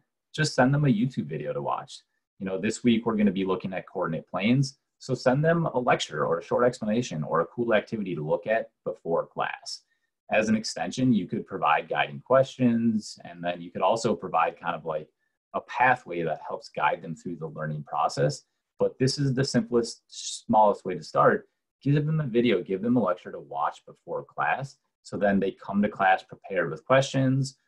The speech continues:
ready to apply it on practice problems, and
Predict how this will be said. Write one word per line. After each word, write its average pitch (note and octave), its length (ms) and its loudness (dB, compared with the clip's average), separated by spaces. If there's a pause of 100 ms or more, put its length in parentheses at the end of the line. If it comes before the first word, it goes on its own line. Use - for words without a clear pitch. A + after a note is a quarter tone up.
(220)
ready F#2+ 300 0 (120)
to F#2 100 -2
apply G2 380 4
it A2 160 2
on E2 160 -2
practice - 560 -4 (140)
problems, B2 520 4 (280)
and F2+ 360 -6